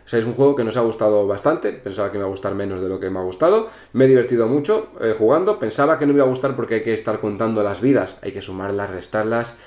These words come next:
en un papel o en una aplicación o algo, y pensaba que iba a ser más engorroso de lo que realmente ha sido en la partida, así que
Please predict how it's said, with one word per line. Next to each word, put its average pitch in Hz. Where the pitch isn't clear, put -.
en 101
un 101
papel 127
o 104
en 101
una 104
aplicación 104
o 104
algo, 160
y 156
pensaba 170
que 175
iba 175
a -
ser 165
más 160
engorroso 160
de 165
lo 131
que 120
realmente 131
ha -
sido 98
en 98
la 95
partida, 147
así 107
que 101